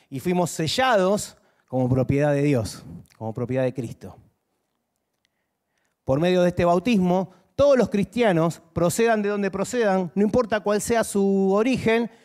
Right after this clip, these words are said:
son incorporados al cuerpo de Cristo, son incorporados a la iglesia, ¿sí?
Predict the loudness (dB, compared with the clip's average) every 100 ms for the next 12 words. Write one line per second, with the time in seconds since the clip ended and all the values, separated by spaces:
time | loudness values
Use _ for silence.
0 | _ _ -4 0 0 -2 -4 -4 -4 0
1 | 2 2 0 -4 -12 _ _ -6 0 0
2 | 0 0 -2 -2 -4 -6 -6 -8 -8 _
3 | -6 -2 -2 -4 -6 -4 -4 -2 -2 -6
4 | -8 _ _ _ -8 -4 -2 -2 -4 -12
5 | -14 -18 _ -10 -4 -4